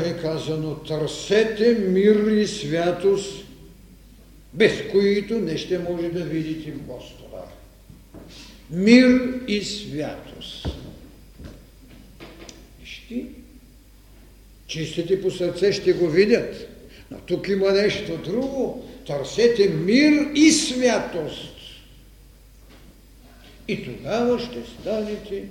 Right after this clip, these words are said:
миротворци, т.е.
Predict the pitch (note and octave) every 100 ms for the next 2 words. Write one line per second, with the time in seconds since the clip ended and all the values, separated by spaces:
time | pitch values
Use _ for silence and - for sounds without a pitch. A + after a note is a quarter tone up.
0 | - - D#3+ F3 D#3+ C#3+ - - F#3+ B3
1 | B3 - C#4 C4 - - - - - -
2 | C#3+ G3 A3